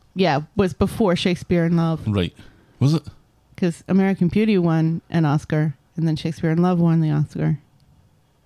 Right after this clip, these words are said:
Speaker 2: Anyway.
Speaker 1: Anyway. So, you know, and apparently he still gets flack and people on social media being homophobic and stuff.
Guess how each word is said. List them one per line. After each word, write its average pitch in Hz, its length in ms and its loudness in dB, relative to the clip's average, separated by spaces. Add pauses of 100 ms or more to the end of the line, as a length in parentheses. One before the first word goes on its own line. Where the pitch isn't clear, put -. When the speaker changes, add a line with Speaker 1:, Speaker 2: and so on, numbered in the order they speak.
(1160)
Speaker 2:
Anyway. 80 220 -8 (360)
Speaker 1:
Anyway. 220 420 2 (640)
So, 196 460 0 (520)
you 220 100 2
know, 160 240 0 (140)
and 247 180 2
apparently 254 460 2
he 214 100 -2
still 202 280 -2
gets - 500 -8 (680)
flack 175 440 -2
and 160 280 0
people 151 480 -2 (200)
on 165 140 0
social 165 300 0
media 151 500 2 (460)
being 160 240 2
homophobic 151 680 0
and 151 120 -2
stuff. - 380 -6